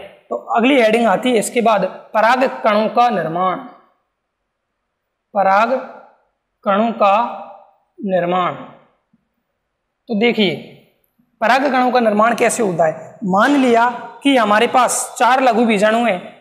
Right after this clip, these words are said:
तो ये आपस में एक ऊतक द्वारा आपस में संयोजित होते हैं। ये चारों लघु बीजाणु जो हैं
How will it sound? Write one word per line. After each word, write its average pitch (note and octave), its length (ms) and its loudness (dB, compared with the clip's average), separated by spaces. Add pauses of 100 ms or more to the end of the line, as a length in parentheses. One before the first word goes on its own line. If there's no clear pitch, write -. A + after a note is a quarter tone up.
(140)
तो C#4 60 0
ये C#4 240 2
आपस A3+ 380 2
में G3 420 -2 (840)
एक C#4 240 0 (1700)
ऊतक C#4 280 2
द्वारा G3+ 340 2 (460)
आपस A#3+ 280 0
में G3 240 0
संयोजित A3+ 540 -2
होते E3+ 320 -6
हैं। F3 580 -8 (180)
ये A#3+ 60 -2
चारों B3 460 0
लघु B3 220 2
बीजाणु A3 440 0
जो G3 160 -2
हैं G#3 460 -6